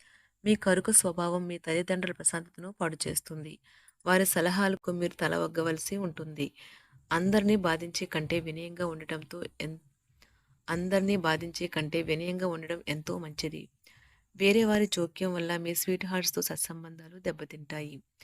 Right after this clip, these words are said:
ఎంత తీరిక లేని పనులు ఉన్నప్పటికీ మీరు గనుక మీ కొరకు సమయాన్ని కేటాయించుకోగలిగితే సమయాన్ని ఎలా సద్వినియోగించుకోవాలో తెలుసుకోండి. ఇది మీ భవిష్యత్తుకు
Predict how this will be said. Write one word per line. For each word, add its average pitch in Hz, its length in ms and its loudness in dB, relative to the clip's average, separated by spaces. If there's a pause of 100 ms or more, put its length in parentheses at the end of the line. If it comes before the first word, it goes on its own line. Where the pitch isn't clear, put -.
(480)
ఎంత 185 240 0 (100)
తీరిక 190 280 0
లేని 196 220 -2
పనులు 180 200 -6
ఉన్నప్పటికీ 160 640 -10
మీరు 175 280 -10
గనుక 185 280 -10 (140)
మీ 165 100 -18
కొరకు 165 340 -18
సమయాన్ని 165 460 -8
కేటాయించుకోగలిగితే 160 1080 -12 (540)
సమయాన్ని 190 440 0
ఎలా 170 280 2
సద్వినియోగించుకోవాలో 165 1120 -12
తెలుసుకోండి. 156 600 -4 (760)
ఇది 190 200 4
మీ 190 140 2
భవిష్యత్తుకు 170 580 -2